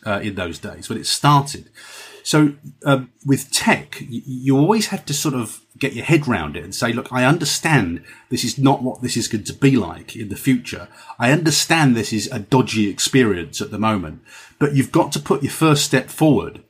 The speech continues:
to, to make any progress." And Publica is a first step forward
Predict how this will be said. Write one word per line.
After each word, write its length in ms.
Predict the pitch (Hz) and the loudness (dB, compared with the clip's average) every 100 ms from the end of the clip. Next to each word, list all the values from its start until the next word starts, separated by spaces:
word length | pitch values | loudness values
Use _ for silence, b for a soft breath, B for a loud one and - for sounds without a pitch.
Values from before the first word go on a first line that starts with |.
| _ _ _ _ - | _ _ _ _ 0
to, 240 | 143 123 | 4 4
to 180 | - 139 | 2 0
make 260 | 131 120 | 2 2
any 140 | 127 110 | -2 -2
progress." 560 | - 131 113 85 - | 2 2 2 -4 -8
And 100 | 110 | -10
Publica 440 | - 180 170 143 101 | -2 0 0 0 -2
is 100 | 101 | -4
a 60 | |
first 340 | - 139 131 - | -2 2 2 2
step 220 | 135 - | -2 -4
forward 480 | - 135 104 78 | 0 0 0 -2